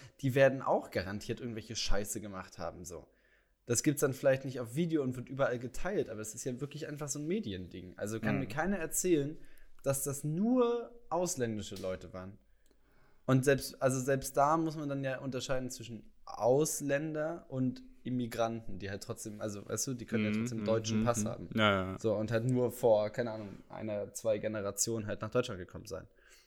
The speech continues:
Speaker 1: Aber es sind
Speaker 2: Ja.
Speaker 1: dann ja trotzdem eigentlich Deutsche so. Und da heißt es dann auf einmal, die sind Ausländer. Das ist alles, also alles großer
Speaker 2: Ja,
Speaker 1: Abfuck, aber
Speaker 2: ja, klar, aber, äh, also, ja, das ist halt, das ist halt das Problem an dieser Sache, dass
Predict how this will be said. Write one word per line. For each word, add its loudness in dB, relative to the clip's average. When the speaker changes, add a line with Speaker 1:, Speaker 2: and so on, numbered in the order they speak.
Speaker 1:
Aber 8
es 10
sind 6
Speaker 2:
Ja. 6
Speaker 1:
dann 2
ja 0
trotzdem -4
eigentlich 2
Deutsche 6
so. -8
Und 0
da 4
heißt -4
es -16
dann -4
auf -6
einmal, -2
die -6
sind -6
Ausländer. -2
Das -12
ist -14
alles, -6
also -2
alles -4
großer 0
Speaker 2:
Ja, 10
Speaker 1:
Abfuck, 4
aber 0
Speaker 2:
ja, -2
klar, 10
aber, 8
äh, -6
also, 6
ja, 12
das 4
ist 2
halt, 6
das 10
ist 6
halt 8
das 4
Problem 8
an 6
dieser 8
Sache, 4
dass 2